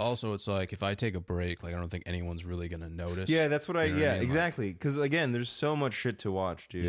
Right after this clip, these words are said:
Speaker 1: Yeah.
Speaker 2: And I'm just, I'm already so grateful with whoever likes whatever I'm creating.
Speaker 1: Yeah.
Speaker 2: 'Cause just a little nudge for me to also get me excited to, like, keep making stuff. <laughs> Like,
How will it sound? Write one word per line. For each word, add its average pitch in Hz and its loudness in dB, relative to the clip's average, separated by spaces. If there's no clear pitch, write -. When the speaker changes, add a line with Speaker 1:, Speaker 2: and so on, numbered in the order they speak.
Speaker 1:
Yeah. - -8
Speaker 2:
And 92 0
I'm 113 2
just, 123 -2
I'm 113 2
already 127 2
so 113 0
grateful 104 0
with 92 -4
whoever 95 2
likes 92 -4
whatever 92 0
I'm 90 -2
creating. 90 -2
Speaker 1:
Yeah. 90 -4
Speaker 2:
'Cause 98 2
just 101 -2
a 107 0
little 120 2
nudge 113 2
for - -4
me 101 2
to 98 2
also 95 0
get 92 -2
me 95 -2
excited 92 -4
to, - -6
like, 87 -2
keep - -6
making 120 -2
stuff. 135 2
<laughs> - -20
Like, 202 2